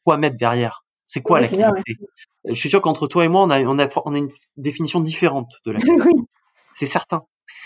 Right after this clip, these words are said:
Speaker 1: Parce que c'est humain, la qualité aussi.
Speaker 2: Ah ouais.
Speaker 1: Euh, donc, euh, donc, on a voulu mettre, euh, voilà, quelque chose d'un petit peu normé derrière le mot qualité. Euh, ensuite, l'indépendance. Bah, l'indépendance, on l'a chevillée au corps.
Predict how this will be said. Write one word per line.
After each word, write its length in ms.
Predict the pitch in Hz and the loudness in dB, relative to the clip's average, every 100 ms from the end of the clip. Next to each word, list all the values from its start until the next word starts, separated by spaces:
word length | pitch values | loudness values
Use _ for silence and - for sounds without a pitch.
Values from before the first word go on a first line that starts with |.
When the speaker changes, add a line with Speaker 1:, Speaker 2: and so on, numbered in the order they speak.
| - | -16
Speaker 1:
Parce 140 | - - | -10 -6
que 80 | - | -4
c'est 140 | 156 | -2
humain, 280 | 151 175 180 | 2 4 6
la 120 | 143 | 4
qualité 380 | 123 120 120 113 | -2 -6 -6 -12
aussi. 240 | 107 - _ _ _ _ _ - - | -12 -20 _ _ _ _ _ -18 -2
Speaker 2:
Ah 80 | 226 | 0
ouais. 100 | 190 123 | 2 0
Speaker 1:
Euh, 360 | 123 117 101 | 0 0 0
donc, 360 | 123 160 180 156 | 2 0 2 4
euh, 540 | 135 131 123 117 117 | 6 6 6 4 4
donc, 240 | 120 156 156 | 2 -2 0
on 80 | 135 | 0
a 80 | |
voulu 260 | 127 151 170 | 0 -2 0
mettre, 280 | 165 165 139 | -2 -2 -2
euh, 100 | 123 | 0
voilà, 200 | 127 120 | 0 0
quelque 240 | 135 139 | -2 -2
chose 180 | 143 165 | -2 0
d'un 120 | 143 | 0
petit 160 | 131 131 | -4 -6
peu 100 | 151 | -2
normé 360 | 151 139 147 160 | 2 0 0 -2
derrière 240 | 123 127 | -4 -4
le 80 | 123 | -4
mot 100 | 135 | -4
qualité. 380 | 131 117 - - _ _ _ _ - - - - - - - - - | -4 -8 -8 -20 _ _ _ _ -20 -20 -20 -20 -20 -20 -20 -12 0
Euh, 680 | 127 127 127 120 117 104 - | 4 6 6 4 4 2 0
ensuite, 280 | 139 131 175 | -4 -6 2
l'indépendance. 760 | 175 170 170 165 160 165 165 185 | 4 6 4 4 4 2 0 -2
Bah, 100 | 123 | 0
l'indépendance, 520 | 143 143 143 160 - | 0 2 0 0 -2
on 60 | 123 | -2
l'a 100 | 120 | -2
chevillée 380 | 131 117 117 | -4 -4 0
au 100 | 131 | 0
corps. 380 | 127 165 165 - | 2 0 0 -4